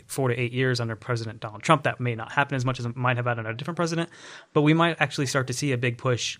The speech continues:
of trying to have Major League Baseball go back in, or go into Havana, which would be actually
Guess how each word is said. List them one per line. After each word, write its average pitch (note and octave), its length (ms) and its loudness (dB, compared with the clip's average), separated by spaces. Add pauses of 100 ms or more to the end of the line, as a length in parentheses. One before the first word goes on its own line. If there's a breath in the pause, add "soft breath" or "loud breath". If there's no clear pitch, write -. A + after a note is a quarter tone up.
of D#3 320 6
trying A#2+ 360 -2
to A#2+ 120 -8
have A#2 220 -2
Major A#2 220 -2
League A2+ 80 -4
Baseball A2+ 320 -6
go A#2+ 120 0
back A#2+ 300 -4
in, A#2+ 240 -4
or B2 100 -2
go B2 200 0
into C#3 320 2
Havana, A#2+ 500 -2 (320 loud breath)
which B2+ 120 -6
would C3 100 0
be B2+ 80 2
actually G#2 420 -6